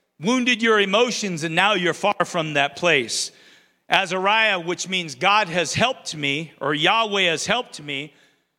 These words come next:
And Yahweh actually can be defined also, the God who prophesied to your future.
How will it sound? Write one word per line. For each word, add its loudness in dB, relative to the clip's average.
And 2
Yahweh 4
actually 2
can -2
be 4
defined 2
also, 4
the -2
God 2
who -4
prophesied 0
to 0
your 0
future. 0